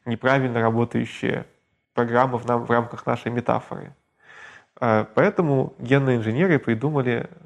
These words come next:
следующее. Давайте обратим внимание на очень такое интересное свойство нашего генетического кода, которое называется вырожденность. Возможно, вы слышали про этот термин из учебников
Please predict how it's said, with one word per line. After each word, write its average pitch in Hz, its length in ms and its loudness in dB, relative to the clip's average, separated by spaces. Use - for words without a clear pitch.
следующее. - 640 -2
Давайте 180 340 2
обратим 127 300 0
внимание 135 420 0
на 120 80 2
очень 123 380 -4
такое - 480 -4
интересное 131 540 0
свойство 120 320 -2
нашего 120 220 0
генетического 117 500 -6
кода, 190 280 0
которое 131 300 -2
называется 123 640 0
вырожденность. 113 720 -2
Возможно, 123 360 2
вы 113 80 0
слышали 123 360 0
про 113 160 0
этот 110 180 -2
термин 113 320 -2
из 113 100 -10
учебников 120 640 -6